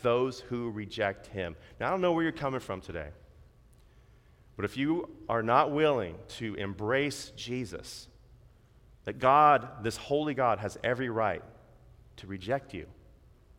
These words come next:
But there's great news. Jesus, the Fa-, G-, Father, the Father offers hope through Jesus,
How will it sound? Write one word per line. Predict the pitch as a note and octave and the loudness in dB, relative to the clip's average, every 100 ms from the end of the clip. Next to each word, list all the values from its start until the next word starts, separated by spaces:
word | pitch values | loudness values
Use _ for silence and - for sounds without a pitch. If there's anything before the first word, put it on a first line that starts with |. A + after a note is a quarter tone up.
| - - - _ | -20 -20 -20 _
But | C#3 | 2
there's | E3 B2 | 2 2
great | G#2 C#3 F3+ G#3 | -2 4 4 4
news. | D#3 F#3+ B3+ A3 - - - - - - - - - - - - - - - | 0 2 2 -4 -8 -14 -18 -20 -20 -20 -20 -20 -20 -20 -20 -20 -20 -20 -14
Jesus, | G#2 D#3+ F#3+ G#3+ D3 A#2+ F#2+ - - - - | -4 0 0 -2 0 -2 -2 -8 -16 -20 -4
the | B2+ | -4
Fa-, | - E3+ - A#2+ | 2 2 2 -2
G-, | D#3 | -2
Father, | - F#3 G3 G#3 G#3+ | 4 8 8 8 6
the | D3+ | 2
Father | - F#3 G#3 G#3 G#3+ G#3 | 4 6 6 6 4 2
offers | - F3 G3 F#3+ F3 | 4 2 4 0 0
hope | - E3+ G3+ F3 | -4 4 6 6
through | - C#3 | 0 -4
Jesus, | B2 G2+ D#3+ G3 C3 F#2+ E2+ - | -4 -4 -2 -2 -2 -2 -2 -12